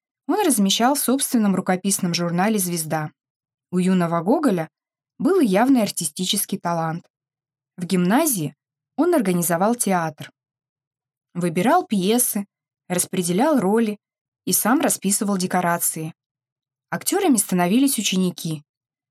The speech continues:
Они же приносили кто что мог в театральный гардероб. Все мы думали тогда, что Гоголь поступит на сцену, потому что у него был громадный талант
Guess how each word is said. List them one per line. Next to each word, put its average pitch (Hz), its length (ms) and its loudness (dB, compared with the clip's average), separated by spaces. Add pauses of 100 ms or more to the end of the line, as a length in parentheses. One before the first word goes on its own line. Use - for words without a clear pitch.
(220)
Они 240 260 2
же 330 140 2
приносили 208 600 2
кто - 200 -4
что 202 220 -2
мог 226 240 0
в - 60 -14
театральный 185 500 0
гардероб. 170 520 -4 (580)
Все 233 280 2
мы 285 140 4
думали 285 400 4
тогда, 185 480 -2
что - 240 -6
Гоголь 269 340 2
поступит 214 480 -2
на 214 140 2
сцену, 190 540 -2 (500)
потому 190 320 2
что - 180 -2
у - 20 2
него 208 260 4
был 240 140 4
громадный 262 540 4
талант 196 500 0